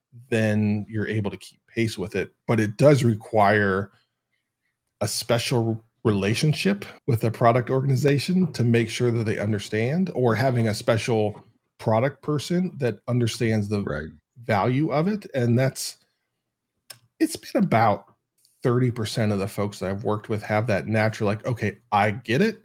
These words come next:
Speaker 1: And then there's,
Speaker 2: Yeah.
Speaker 1: like, twenty percent that will just blindly trust. Like, "Co-, okay, if you say this is important, then we're gonna do it. I won't even ask."
Speaker 2: Right.
Speaker 1: Which is kinda dangerous, but it's better than them just saying no.
Speaker 2: Gosh, I lost my thought as well. I was gonna
Speaker 1: Uh-oh.
Speaker 2: say,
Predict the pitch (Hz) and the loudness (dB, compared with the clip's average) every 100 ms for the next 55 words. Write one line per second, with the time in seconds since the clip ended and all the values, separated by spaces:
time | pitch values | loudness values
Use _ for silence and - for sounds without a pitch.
0 | 131 117 120 117 113 110 - 104 - - | -4 2 2 4 4 2 2 0 -2 4
1 | 175 180 139 - 131 120 110 107 107 110 | 6 6 2 -2 0 0 -2 -4 -2 -2
2 | 107 127 113 104 110 110 107 - - - | -4 -4 -2 0 0 0 -4 -6 -10 -10
3 | - - _ _ _ _ - 104 117 113 | -14 -18 _ _ _ _ -8 -2 -2 -2
4 | - - - 123 113 92 101 113 131 123 | -6 -18 -8 -6 -2 -2 -2 -6 0 0
5 | 120 123 113 110 143 113 113 101 98 95 | 0 -2 -2 0 -2 -2 -2 -2 -2 4
6 | 165 165 113 110 113 104 80 73 - _ | 6 6 4 0 0 -2 -4 -8 -14 _
7 | _ - 78 - 139 - - 127 113 - | _ -10 -6 -2 -2 -2 -2 -2 -4 -12
8 | - - 220 214 123 104 98 110 165 - | -20 -6 0 0 0 -2 0 -2 -2 -6
9 | - _ _ _ _ - 110 104 - - | -12 _ _ _ _ -2 -2 -2 0 0
10 | 120 107 98 101 101 110 - 92 - - | 2 0 -2 -4 -4 -6 -10 -10 -10 -10
11 | 76 - _ _ - 113 - 90 98 107 | -12 -16 _ _ -6 -6 -4 -6 -6 -6
12 | - 104 104 85 71 76 82 85 80 82 | -4 -4 -4 -6 -6 -8 -4 -2 -2 -4
13 | 87 82 95 85 107 95 80 76 76 | -6 -6 -4 -4 -2 -2 -2 -4 -8